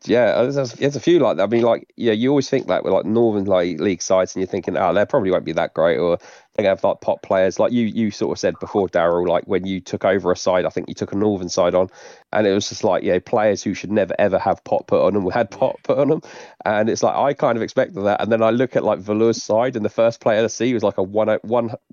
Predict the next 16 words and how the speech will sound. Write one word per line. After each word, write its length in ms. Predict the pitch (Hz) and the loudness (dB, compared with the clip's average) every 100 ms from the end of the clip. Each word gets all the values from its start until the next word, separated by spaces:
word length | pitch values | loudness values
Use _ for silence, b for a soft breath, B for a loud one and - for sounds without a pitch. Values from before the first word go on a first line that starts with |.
| _ _ - | _ _ -4
one 220 | 120 117 | -2 -2
ten, 400 | - - 113 113 | -4 0 0 -2
forty, 380 | - 123 73 104 _ | -2 -2 -2 -8 _
thirty-nine, 640 | _ - 101 80 117 113 117 | _ -2 0 0 0 0 0
forty 280 | 123 127 | -4 -6
P 260 | - 120 113 | -4 -4 -4
V, 240 | 113 110 - | -4 -6 -4
Kevin 280 | 110 101 | -4 -4
De 80 | 90 | -6
Bruyne. 380 | 85 98 117 151 b b b b _ | -2 0 0 -2 b b b b _
And 100 | - | 0
you're 80 | 107 | 0
like, 100 | 104 - | 0 0
"Uh, 680 | 113 120 123 123 123 123 117 _ _ _ _ _ - | 2 4 4 4 4 2 0 _ _ _ _ _ -4
okay, 340 | - 160 180 B | 0 2 2 B
<laughs> 0 | B | B